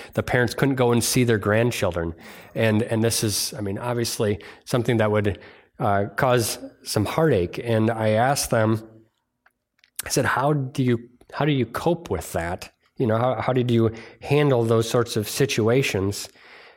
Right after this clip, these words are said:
uh, or with your kids?" And, uh, and their, the mom said to me, uh, that when she was younger, she had a picture in her mind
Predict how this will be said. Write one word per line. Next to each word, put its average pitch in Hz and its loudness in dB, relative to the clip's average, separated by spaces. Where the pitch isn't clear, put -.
uh, 98 2
or 104 0
with 117 -2
your 98 2
kids?" 127 0
And, 113 2
uh, 101 2
and 117 2
their, 110 2
the 113 2
mom 131 2
said 123 2
to 123 2
me, 117 4
uh, 90 0
that 117 -2
when 135 2
she 165 2
was 120 2
younger, 135 4
she - 0
had 104 0
a 98 -2
picture - 0
in 123 2
her 113 2
mind 101 0